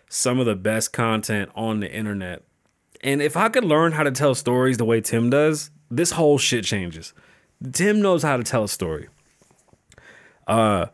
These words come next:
I'll always progress. Sorry if I got loud. I'll always progress because I feel like there's no way, like, I'll never, I, I won't feel comfortable charging people a Patreon if I can't provide something I would pay for myself.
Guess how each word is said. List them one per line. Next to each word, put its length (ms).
I'll 140
always 800
progress. 760
Sorry 320
if 100
I 60
got 180
loud. 260
I'll 180
always 440
progress 800
because 300
I 80
feel 220
like 340
there's 220
no 120
way, 200
like, 160
I'll 80
never, 400
I, 80
I 180
won't 220
feel 140
comfortable 460
charging 400
people 260
a 80
Patreon 640
if 140
I 140
can't 260
provide 480
something 320
I 80
would 160
pay 180
for 220
myself. 480